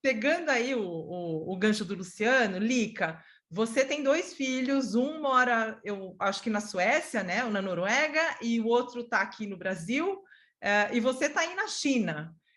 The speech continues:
É, como é que você tá planejando o seu próprio envelhecimento? Então, você pretende ficar aí? Eu tava falando um pouco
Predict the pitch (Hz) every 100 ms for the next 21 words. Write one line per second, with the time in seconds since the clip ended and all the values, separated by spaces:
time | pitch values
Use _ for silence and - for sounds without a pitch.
0 | _ - 185 190 190 185 180 - - _
1 | _ _ 294 294 415 440 349 349 339 440
2 | 427 311 285 240 226 294 330 320 330 311
3 | 294 269 262 262 247 247 233 269 220 180
4 | 175 185 240 240 214 240 233 - 269 240
5 | - _ _ _ - 208 208 247 277 277
6 | 214 220 220 220 202 254 254 262 262 269
7 | 226 226 220 202 220 233 233 208 -